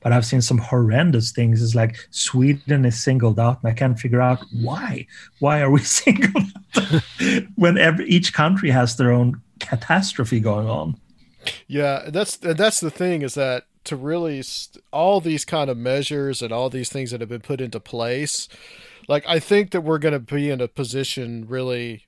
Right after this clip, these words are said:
Speaker 2: when the smoke clears, that, like, history is gonna deal with that stuff. You know, like, we're gonna deal, like, like,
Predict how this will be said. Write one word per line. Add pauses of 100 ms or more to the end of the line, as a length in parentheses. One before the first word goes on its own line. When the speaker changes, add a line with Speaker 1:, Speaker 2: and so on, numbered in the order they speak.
Speaker 2:
when
the
smoke
clears,
that,
like,
history
is
gonna
deal
with
that
stuff. (760)
You
know,
like,
we're
gonna
deal,
like,
like,